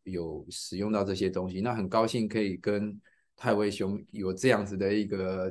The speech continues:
交流，上次跟泰威兄聊就觉得意犹未尽，尤其是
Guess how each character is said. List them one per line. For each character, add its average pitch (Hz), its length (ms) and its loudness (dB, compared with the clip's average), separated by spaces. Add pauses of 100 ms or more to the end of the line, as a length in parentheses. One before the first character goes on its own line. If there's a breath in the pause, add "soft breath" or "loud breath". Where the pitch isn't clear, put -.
交 110 360 4
流， 87 380 -2
上 117 200 0
次 117 160 0
跟 113 180 -2
泰 117 80 2
威 113 160 4
兄 117 160 2
聊 98 240 2
就 104 360 2
觉 101 160 -2
得 101 240 -2
意 127 180 0
犹 98 180 2
未 110 300 4
尽， 107 240 -2
尤 113 160 4
其 117 180 0
是 123 240 2